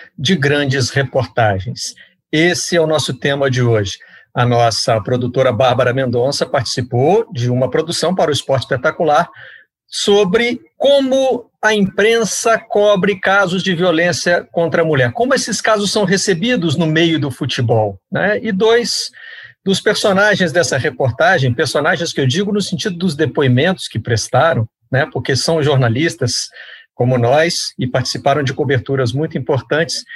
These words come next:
estão nesta edição do Vocês da Imprensa. Carmen Rial,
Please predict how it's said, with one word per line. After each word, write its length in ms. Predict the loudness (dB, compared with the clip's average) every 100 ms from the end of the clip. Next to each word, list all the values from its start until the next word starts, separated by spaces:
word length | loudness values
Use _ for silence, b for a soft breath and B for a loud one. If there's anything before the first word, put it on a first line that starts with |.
| B -6
estão 480 | -4 -2 -2 -2 -6 b -6
nesta 360 | 0 2 0 -4
edição 420 | -4 -2 -2 0
do 160 | -2
Vocês 400 | -2 -2 -2 -2
da 80 | 0
Imprensa. 540 | -2 -2 -4 -4 -8 -12 B B B -2
Carmen 380 | 0 2 2 0
Rial, 560 | 2 4 4 4 -2